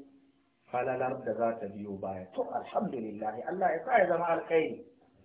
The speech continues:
Allah Ubangiji kuma ya kare mu da irin wannan jarrabawa da tana iya hallaka wani. Domin wani irin wannan jarraba tana, "Shi kenan, ni kuma na, na gama, ai,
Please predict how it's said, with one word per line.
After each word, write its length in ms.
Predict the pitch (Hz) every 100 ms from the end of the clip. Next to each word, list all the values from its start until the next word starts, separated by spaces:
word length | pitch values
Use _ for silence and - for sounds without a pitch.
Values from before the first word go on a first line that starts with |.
| - - - -
Allah 260 | 165 151
Ubangiji 480 | 147 165 165 165 151
kuma 220 | 156 151
ya 80 | 143 -
kare 340 | 185 233 208
mu 140 | 165 156
da 80 | 151
irin 260 | 165 156
wannan 340 | 151 165 151 143
jarrabawa 640 | 165 160 143 147 147 147 147
da 80 | 135
tana 280 | 151 143 131
iya 180 | 185 160 -
hallaka 500 | 160 170 160 139 117
wani. 380 | 113 117 123 120 - _ _ _ _ _ -
Domin 300 | 139 165 190
wani 180 | 208 208
irin 160 | 220 208
wannan 260 | 185 175 175
jarraba 360 | 175 165 165
tana, 160 | 180 170 -
"Shi 200 | 240 247
kenan, 420 | 170 143 180 214
ni 140 | 208 202
kuma 220 | 185 190
na, 260 | 185 190 185
na 180 | 202 240
gama, 380 | 240 294 226
ai, 100 | 147